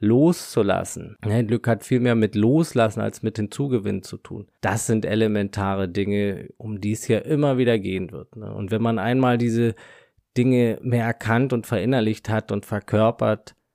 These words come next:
und die Fähigkeit trainiert, das zu erkennen, auch dass man Glück ist, und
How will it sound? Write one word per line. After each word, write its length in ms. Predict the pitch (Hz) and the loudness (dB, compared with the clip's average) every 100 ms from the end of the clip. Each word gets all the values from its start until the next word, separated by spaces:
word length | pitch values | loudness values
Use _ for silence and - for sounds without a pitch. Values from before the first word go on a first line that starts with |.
| _ _ _ _ _ _ | _ _ _ _ _ _
und 100 | 104 | -8
die 80 | 104 | -8
Fähigkeit 680 | - 123 123 - 113 107 - | 0 2 2 2 0 0 -4
trainiert, 920 | 117 110 113 127 151 147 127 - 113 - - | 0 2 4 4 4 2 0 -4 -16 -12 -4
das 460 | 104 107 - - - _ _ _ | -2 -2 -8 -14 -18 _ _ _
zu 140 | - 123 | -4 -2
erkennen, 880 | 110 - - 139 165 147 107 92 - | -2 -4 0 2 2 0 -2 -4 -8
auch 220 | - 110 | -8 -4
dass 180 | - 110 | 0 2
man 220 | 117 113 | 2 0
Glück 260 | 107 120 - | 2 0 2
ist, 220 | 151 143 | 2 4
und 180 | 127 | 2